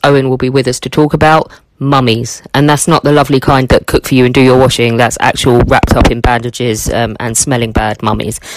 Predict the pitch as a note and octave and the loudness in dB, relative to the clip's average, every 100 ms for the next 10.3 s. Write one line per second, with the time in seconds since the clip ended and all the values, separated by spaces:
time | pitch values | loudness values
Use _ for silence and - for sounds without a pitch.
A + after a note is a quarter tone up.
0 | - - A#2 E3 E3 - C#3+ B2+ - C#3 | -16 -8 0 2 2 2 2 0 0 -2
1 | C3 C3+ B2 A#2 - C3 - - - - | 0 0 -2 -2 -2 -2 -4 -12 -20 -20
2 | - _ _ _ _ - E3+ - E3+ E3+ | -20 _ _ _ _ -8 -8 -8 -10 -8
3 | G3 E3+ E3 E3+ D#3 E3+ D#3 - D#3+ - | -8 -10 -14 -14 -14 -14 -14 -10 -10 -12
4 | C#3+ - F#3+ - F3 D#3+ F#3 - - D3+ | -18 -14 -12 -10 -12 -10 -12 -12 -14 -12
5 | E3+ D#3 D#3 D3 D3 E3 D3 C#3+ C#3+ D3 | -10 -10 -10 -14 -12 -8 -8 -8 -10 -12
6 | F3 - _ F4 - F3 - E3+ E3+ E3 | -12 -16 _ -20 -18 -14 -10 -10 -10 -10
7 | E3 D#3+ D#3+ D3+ D3 D3+ D3+ D3+ D3 - | -10 -8 -10 -10 -10 -10 -8 -8 -10 -12
8 | E3+ - D#3 D3 D3+ - _ - - _ | -12 -12 -14 -14 -14 -14 _ -14 -14 _
9 | E3+ D#3 D#3 D3+ C#3+ - - D#3 - - | -12 -10 -8 -10 -10 -18 -12 -12 -12 -10
10 | D3 D#3+ | -10 -10